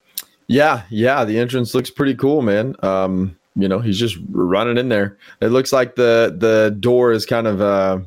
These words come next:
shrouded in some sort of magic, you know, so I would imagine that's what blocks players from just running in there, uh, so you can't get into the instance. But, yeah, it looks pretty cool.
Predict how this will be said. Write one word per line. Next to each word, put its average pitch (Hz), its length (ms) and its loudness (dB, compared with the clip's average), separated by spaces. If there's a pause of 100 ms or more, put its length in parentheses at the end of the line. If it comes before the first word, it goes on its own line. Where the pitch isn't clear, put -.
(140)
shrouded 113 540 0
in 104 120 0
some 113 220 -2
sort 107 240 0
of 92 80 -4
magic, 104 540 -2
you 107 60 0
know, 104 160 0
so 107 120 0
I - 20 2
would 101 120 2
imagine 104 320 -2
that's 98 180 -2
what 82 140 -6
blocks 95 300 -2
players 98 340 -2
from 101 120 -2
just 98 160 -4
running 101 280 0
in 98 140 0
there, 98 280 0 (320)
uh, 92 160 -4
so 98 140 -6
you 98 60 -6
can't 98 220 -2
get 95 120 0
into 95 220 -4
the 92 160 0
instance. 98 380 -4
But, 98 220 -2
yeah, 120 140 2
it 107 40 0
looks 120 180 -4
pretty 113 180 -4
cool. 110 200 -4